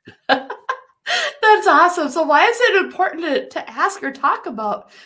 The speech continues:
the caveman in modern times? You touched on a lot of things with the kids.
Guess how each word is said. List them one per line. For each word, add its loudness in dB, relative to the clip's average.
the -8
caveman -6
in -6
modern -2
times? -10
You -6
touched -10
on -6
a -4
lot -4
of -8
things -10
with -12
the -10
kids. -14